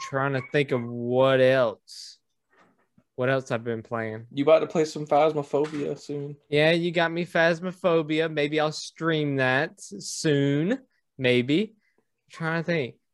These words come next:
Speaker 2: I mean,
Speaker 1: Phasm-
Speaker 2: you'll scream, so it might be good content.
Speaker 1: Yeah, exactly. That's
Speaker 2: <laughs>
Speaker 1: why I, I like streaming scary games. It's a lot of fun. I like scary games in general, but, um, maybe we'll, maybe we'll try that really soon. I'm trying to think of what else.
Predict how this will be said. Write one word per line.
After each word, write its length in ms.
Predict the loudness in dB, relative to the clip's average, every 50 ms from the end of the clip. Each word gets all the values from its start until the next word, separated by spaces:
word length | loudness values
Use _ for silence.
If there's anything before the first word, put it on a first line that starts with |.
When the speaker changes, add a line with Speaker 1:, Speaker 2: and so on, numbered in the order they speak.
| _ _ _ _ _ 2
Speaker 2:
I 80 | 2 2
mean, 120 | 4 4
Speaker 1:
Phasm- 100 | 4 4
Speaker 2:
you'll 100 | 4 2
scream, 580 | 0 -4 -6 -4 -4 -4 -2 -4 -6 -8 -8 -8
so 160 | -6 -6 -6
it 60 | -4
might 160 | -4 -6 -4
be 100 | -6 -6
good 180 | -4 -6 -6 -4
content. 240 | -2 0 2 6 6
Speaker 1:
Yeah, 260 | 6 8 8 6 6
exactly. 680 | 4 4 4 2 2 2 4 4 4 4 4 6 4 4
That's 220 | 4 4 0 0 0
Speaker 2:
<laughs> 20 |
Speaker 1:
why 280 | 2 2 2 2 0 -2 -6 -16 -20 -14 -6 0
I, 80 | 0 2
I 140 | 2 2 2
like 240 | 2 2 2 0 -2
streaming 540 | -8 -14 -10 -8 -6 -4 -4 -4 -4 -6 -8
scary 460 | -10 -14 -6 0 2 2 2 2 0
games. 380 | -2 -4 -4 -6 -8 -12 -14 -14
It's 160 | -12 -8 -6
a 60 | -2
lot 180 | -2 0 -2 -2
of 80 | -4 -8
fun. 120 | -8 -4 0
I 80 | 2
like 200 | 4 4 2 2 0
scary 340 | -6 -4 -2 -2 -2 -2 -4
games 340 | -4 -6 -6 -6 -6 -6
in 140 | -8 -8 -6
general, 380 | -6 -4 -4 -4 -4 -6 -6 -10
but, 340 | -8 -6 -6 -6 -6 -8 _ _ _ _ _ _ _ _ _ _ -16
um, 320 | -14 -12 -12 -12 -8 -4
maybe 220 | -4 -4 -4 -4
we'll, 320 | -6 -6 -6 -8 -10 -14 _ _ _ -6
maybe 160 | -4 -4 -4 -4
we'll 180 | -4 -4 -6
try 200 | -4 -2 -2 -2
that 160 | 0 -2 -2
really 220 | -2 -4 -4 -4 -6
soon. 400 | -8 -8 -10 -10 -10 -10 -12 -16 _ _ _ _ _ _ _ _ _ -18
I'm 100 | -18 -12
trying 200 | -6 -4 -4 -4
to 40 | -4
think 180 | -4 -6 -6 -6
of 120 | -8 -10 -10
what 340 | -12 -10 -10 -8 -8 -6 -4
else. 800 | -4 -4 -4 -4 -6 -10 -18 _ -20 -18 -18 -18 -18 -20 -20